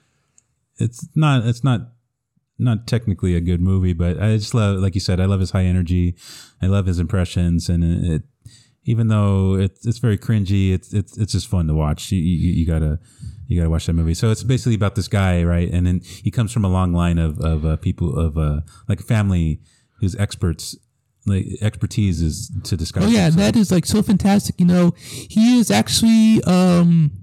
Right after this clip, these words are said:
Speaker 2: he comes from a family of disguisees who disguise
Speaker 1: Yeah.
Speaker 2: himself as disguise or, or something like that. But there was one scene in the beginning of the movie where his dad dresses up like Bo Derek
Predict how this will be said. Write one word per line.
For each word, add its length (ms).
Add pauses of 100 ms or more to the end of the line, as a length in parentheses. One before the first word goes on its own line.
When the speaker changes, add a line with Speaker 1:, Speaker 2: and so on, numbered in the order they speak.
(180)
Speaker 2:
he 60
comes 200
from 140
a 20
family 300
of 80
disguisees 920
who 140
disguise 460
Speaker 1:
Yeah. 40
Speaker 2:
himself 360
as 240 (760)
disguise 560
or, 120
or 40
something 420
like 80
that. 120
But 120 (400)
there 80
was 100
one 280
scene 200
in 80
the 40
beginning 280
of 80
the 80
movie 220
where 480 (420)
his 160
dad 340
dresses 260
up 140
like 120 (160)
Bo 200
Derek 520